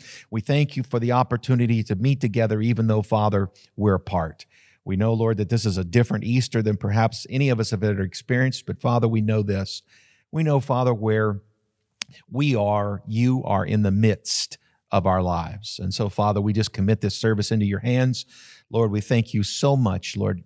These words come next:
for the opportunity to just, to just have a moment, Lord, where we reflect on your word and believe, Father God,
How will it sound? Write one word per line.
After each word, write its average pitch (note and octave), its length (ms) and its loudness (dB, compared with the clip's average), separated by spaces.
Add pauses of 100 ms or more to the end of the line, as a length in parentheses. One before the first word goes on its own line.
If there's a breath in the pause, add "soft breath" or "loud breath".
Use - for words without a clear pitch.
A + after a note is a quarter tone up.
for - 100 -10
the G2 120 -2
opportunity F#2 840 0 (360 loud breath)
to A#2 80 -4
just, G#2+ 240 2 (480 soft breath)
to A#2 120 -2
just G#2+ 200 2
have B2+ 300 2
a A#2 60 0
moment, A2 500 0
Lord, F#2+ 260 -2
where G2 100 0
we F#2 140 0
reflect G#2 520 0
on A#2 140 2
your A#2 100 0
word F#2+ 400 0
and F2 140 -2
believe, G2+ 440 0
Father F#2 320 -2
God, F2 380 -2